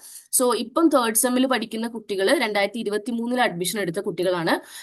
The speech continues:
അതുപോലെ തന്നെ ഇപ്പൊ ഓണേഴ്സിൽ സെക്കൻഡ് സെമ്മിൽ പഠിക്കുന്ന കുട്ടികൾ രണ്ടായിരത്തി ഇരുപത്തിനാലിൽ അഡ്മിഷൻ എടുത്ത കുട്ടികളാണ്. അപ്പൊ അത് സ്പെസിഫിക്കലി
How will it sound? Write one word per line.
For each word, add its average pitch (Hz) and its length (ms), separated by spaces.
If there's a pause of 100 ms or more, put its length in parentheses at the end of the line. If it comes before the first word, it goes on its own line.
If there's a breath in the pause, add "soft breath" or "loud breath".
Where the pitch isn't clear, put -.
(120 loud breath)
അതുപോലെ 220 380
തന്നെ 262 180
ഇപ്പൊ 285 260
ഓണേഴ്സിൽ 254 560
സെക്കൻഡ് 240 380
സെമ്മിൽ 285 240
പഠിക്കുന്ന 226 400
കുട്ടികൾ 196 400
രണ്ടായിരത്തി 202 420
ഇരുപത്തിനാലിൽ 220 560
അഡ്മിഷൻ 180 360
എടുത്ത 170 160
കുട്ടികളാണ്. 165 520 (280 loud breath)
അപ്പൊ 220 140
അത് 233 100
സ്പെസിഫിക്കലി 254 760